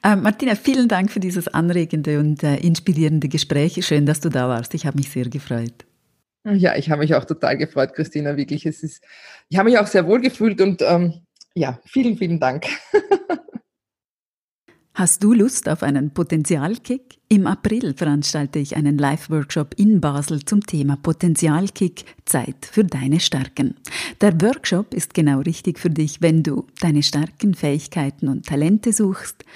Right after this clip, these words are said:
Speaker 1: gerade an deinem Können und deiner Expertise zweifelst, einen Motivationsschub für deine Träume und Ziele brauchst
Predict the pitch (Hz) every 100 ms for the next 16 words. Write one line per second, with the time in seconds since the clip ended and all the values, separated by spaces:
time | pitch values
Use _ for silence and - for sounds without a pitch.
0 | - - 196 175 165 247 208 160 147 147
1 | 151 147 160 160 190 151 135 - - 135
2 | 143 143 147 143 - 147 - 190 190 175
3 | 190 185 202 202 - - - - - 185
4 | 170 160 160 - 147 143 165 175 214 202
5 | 185 - 147 139 143 143 151 156 165 147
6 | 143 190 185 180 160 147 151 -